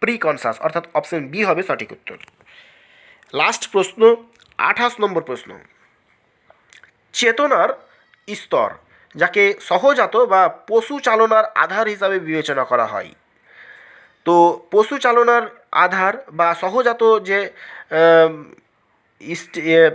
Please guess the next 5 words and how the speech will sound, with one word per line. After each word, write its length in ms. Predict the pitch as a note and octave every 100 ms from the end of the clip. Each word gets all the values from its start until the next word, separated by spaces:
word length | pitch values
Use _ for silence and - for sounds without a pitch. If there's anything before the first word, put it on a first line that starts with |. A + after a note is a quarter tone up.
| - _ _ _ -
আমাদের 360 | D#3 E3 E3
চেতনার 500 | - E3 F#3 F3+ E3+
যে 200 | D#3 D#3+
স্টেজগুলো 1160 | D#3 - _ - F#3+ F#3 D#3 - - D3+ E3+ E3
রয়েছে, 480 | D#3+ D#3 D#3 F#3+